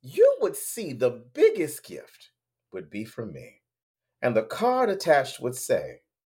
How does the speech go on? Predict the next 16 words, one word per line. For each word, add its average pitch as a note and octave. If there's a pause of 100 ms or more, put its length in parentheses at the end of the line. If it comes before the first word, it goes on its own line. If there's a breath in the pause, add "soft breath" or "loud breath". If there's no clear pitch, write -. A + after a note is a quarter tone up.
(640)
"Thank G#3
you B2+ (1040)
for -
being G2+
a E2+
friend." - (1800 soft breath)
That D#3+
is D#3
the C#3+
theme D3+
song D#3
from A2+
the G#2+
iconic C#3+
Golden D3+
Girls. E3